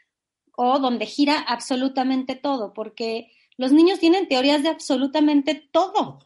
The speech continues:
¿Por qué las hormigas cargan unos objetos, unas plantitas enormes y son tan chiquitas? Y entonces, de ahí, de esa observación, que es una teoría, el maestro tendría que desarrollar todo un proyecto alrededor de este interés del niño.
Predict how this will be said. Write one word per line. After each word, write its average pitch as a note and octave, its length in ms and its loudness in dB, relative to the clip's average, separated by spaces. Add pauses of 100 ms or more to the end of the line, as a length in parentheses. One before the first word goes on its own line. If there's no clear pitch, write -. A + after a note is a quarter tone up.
(360)
¿Por C#4 180 2
qué D#4+ 80 2
las F#4 220 4
hormigas E4 460 4
cargan D#4+ 480 4
unos D#4 300 4
objetos, C#4+ 440 -2
unas D4 320 2
plantitas C#4 480 0
enormes C#4 420 4
y C4 60 -4
son C4 180 -4
tan C#4 160 0
chiquitas? C4+ 640 -6
Y B3 60 -8
entonces, C#4+ 420 -6
de B3+ 160 0
ahí, D4 280 6 (640)
de C4+ 360 -2
esa G#4+ 340 2
observación, B3 760 -2
que - 60 -10
es A#3+ 160 -6
una D#4+ 260 4
teoría, A3 580 -6
el A#3 140 -6
maestro B3 840 -2 (400)
tendría B3 540 0
que C#4+ 360 -4 (120)
desarrollar A#3 680 -6
todo C#4 320 -2
un D4+ 240 2
proyecto D4 540 -6
alrededor A#3 640 -6
de C#4 220 -6
este D4 340 0
interés C4+ 460 0
del A#3+ 200 -4
niño. C4+ 360 0